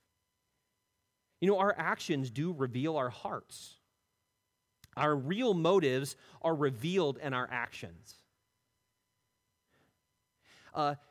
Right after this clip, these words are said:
when you look at the bloodthirsty crowd,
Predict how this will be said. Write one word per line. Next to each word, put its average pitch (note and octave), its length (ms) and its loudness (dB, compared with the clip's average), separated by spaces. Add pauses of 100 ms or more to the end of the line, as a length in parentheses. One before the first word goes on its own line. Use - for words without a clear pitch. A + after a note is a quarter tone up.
(720)
when D#3 320 0
you G#3+ 160 0
look F3+ 320 2
at E3+ 180 -2
the C#3+ 100 0
bloodthirsty D#3+ 640 -2
crowd, E3 560 -4